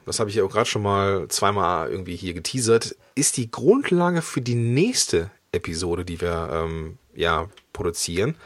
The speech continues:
weil es in der nächsten Episode darum geht,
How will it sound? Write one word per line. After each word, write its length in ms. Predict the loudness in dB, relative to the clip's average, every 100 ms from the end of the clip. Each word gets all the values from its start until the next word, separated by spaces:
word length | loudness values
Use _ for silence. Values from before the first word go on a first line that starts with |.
| -20 -20 -20 -20 -20 -20 -10
weil 580 | -2 2 6 6 6 0 _ _
es 380 | 0 2 2 -2 -4
in 140 | -2
der 80 | 0
nächsten 340 | 0 0 0
Episode 300 | -2 0 0
darum 220 | 2 0 0
geht, 400 | 0 0 -4